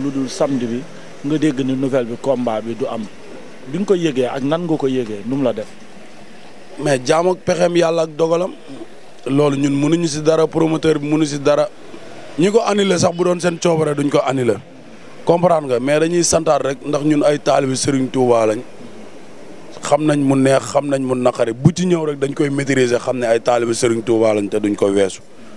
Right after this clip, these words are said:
Speaker 2: Ay doomu aadama lañ, doomu aadama day yem place doomu aadama, mbiru Yàlla ñu bàyyi ko ak Yàlla suñu borom.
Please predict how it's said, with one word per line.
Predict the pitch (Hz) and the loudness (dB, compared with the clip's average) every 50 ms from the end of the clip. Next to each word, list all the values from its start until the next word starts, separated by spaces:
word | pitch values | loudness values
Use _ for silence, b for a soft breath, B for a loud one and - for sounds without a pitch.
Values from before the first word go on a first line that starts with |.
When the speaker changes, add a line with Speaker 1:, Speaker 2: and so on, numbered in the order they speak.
| B B - - | B B -4 -2
Speaker 2:
Ay | 107 110 | 0 0
doomu | 107 110 113 110 110 113 113 | 2 4 2 2 2 2 2
aadama | - 113 113 110 107 107 104 | 2 2 2 2 0 0 0
lañ, | 107 104 104 98 | -2 -2 -2 0
doomu | 113 113 113 113 120 120 | 2 2 2 2 2 2
aadama | 117 120 117 113 107 101 92 87 | 2 2 2 0 -2 -2 -4 -2
day | 98 107 110 113 | 0 0 0 2
yem | 113 113 113 107 107 | 2 2 0 0 0
place | 104 - 113 110 107 104 101 104 | -2 0 2 2 2 0 -2 -4
doomu | 98 104 104 101 104 101 | 0 0 0 0 0 2
aadama, | 98 104 104 98 95 98 98 | 2 2 2 2 0 -2 -2
mbiru | 98 101 110 107 107 | 0 2 2 2 4
Yàlla | 110 104 104 101 98 95 | 4 4 4 2 2 0
ñu | 98 98 | -2 -2
bàyyi | 95 92 95 98 95 | 0 0 0 0 0
ko | - | -2
ak | 92 92 | -4 0
Yàlla | 92 95 95 95 92 | 0 2 2 0 0
suñu | - 98 95 92 | -4 -6 -6 -2
borom. | 87 90 92 90 85 | 0 0 0 0 -2